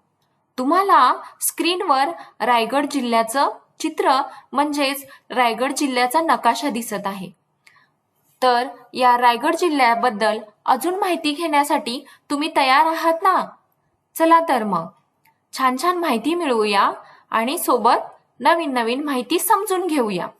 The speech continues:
रायगड जिल्ह्याचा स्थान आणि विस्तार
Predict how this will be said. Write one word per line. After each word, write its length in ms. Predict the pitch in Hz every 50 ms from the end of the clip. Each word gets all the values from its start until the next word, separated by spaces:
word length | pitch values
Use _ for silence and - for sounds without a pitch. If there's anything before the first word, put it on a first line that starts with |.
| _ _ _ _ _ _ _ _ _ - _ _ _ _ _ _ _ _ _ _ _ _ _ _ _ _ - _ _ _ _ - _ - _ - - _ - _ _ _ _ _ _ - _ - - - - - - - _ -
रायगड 420 | - 254 262 262 254 247 320 359
जिल्ह्याचा 640 | 359 339 381 359 339 339 330 320 320 269 220 220 269 311 - -
स्थान 460 | - - - - - 262 294 285 370 415 - -
आणि 200 | 247 277 302 349
विस्तार 420 | 349 311 285 285 - - - 170